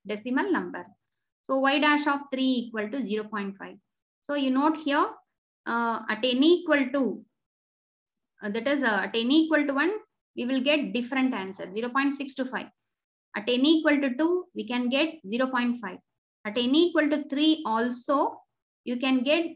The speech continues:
zero point five. So here you see the same output we can get. Okay, so the limit cycle oscillation started.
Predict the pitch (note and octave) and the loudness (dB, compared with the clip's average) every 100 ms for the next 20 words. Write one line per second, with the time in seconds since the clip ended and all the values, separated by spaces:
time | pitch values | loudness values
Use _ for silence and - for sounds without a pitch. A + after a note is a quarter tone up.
0 | _ G3+ C4+ D4 C#4+ A3 G#3+ F#3+ E3+ _ | _ -4 0 2 2 -2 -4 -8 -12 _
1 | _ _ _ - C4 C4 D#4 D#4+ C#4+ D#4+ | _ _ _ -2 0 2 4 4 2 2
2 | G4 G#4+ - G#3+ A3+ D4 D4+ E4+ F#4 D#4 | 0 -2 -8 -8 -4 0 4 6 6 4
3 | C#4 C#4+ D4+ A#3+ A#3+ A3+ G#3 G3 F3 - | 2 -2 -4 -2 -4 -4 -4 -4 -8 -10
4 | _ _ _ _ A3 A3+ A3 G#3+ E4 C4 | _ _ _ _ -10 -6 -4 -2 -2 0
5 | A#3+ C4+ E4+ D#4+ C4+ C4+ B3+ A3+ B3 A#3 | 0 2 0 0 -4 -2 -2 -2 -4 -6
6 | A#3 D#4+ G#4+ - A3+ G3+ G3 F#3 D#3+ | -4 -4 -6 -4 -2 0 -2 -6 -8